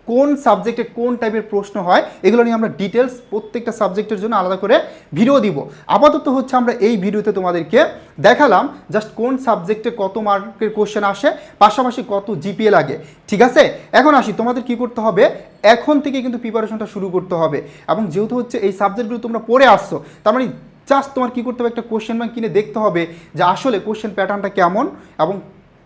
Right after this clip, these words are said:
কোন সাবজেক্টে কোন টপিকগুলো থেকে বেশি কোশ্চেন আসে।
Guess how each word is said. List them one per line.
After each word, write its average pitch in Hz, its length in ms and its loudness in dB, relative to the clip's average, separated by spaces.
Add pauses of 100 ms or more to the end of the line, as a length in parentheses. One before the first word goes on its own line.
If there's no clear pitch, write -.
কোন 226 220 -2 (220)
সাবজেক্টে 190 440 -2 (180)
কোন 240 160 -2 (140)
টপিকগুলো 208 380 -2
থেকে 202 120 -8 (100)
বেশি 180 240 -6
কোশ্চেন 208 340 -2 (380)
আসে। 208 200 2